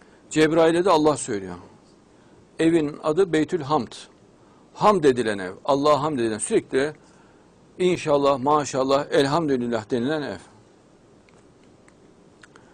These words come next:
Orada diyor,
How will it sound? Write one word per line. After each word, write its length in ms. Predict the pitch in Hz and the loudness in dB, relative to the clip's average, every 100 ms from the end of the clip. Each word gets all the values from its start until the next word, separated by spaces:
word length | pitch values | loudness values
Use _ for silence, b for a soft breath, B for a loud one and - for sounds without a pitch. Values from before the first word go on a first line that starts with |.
| b b _ _ _ _ _ _ b b b 104 92 b b _ _ _ _ _ _ _ _ - _ _ _ - | b b _ _ _ _ _ _ b b b -20 -20 b b _ _ _ _ _ _ _ _ -20 _ _ _ -2
Orada 460 | 151 185 151 143 147 | 2 2 2 0 -2
diyor, 300 | 143 180 | -4 -4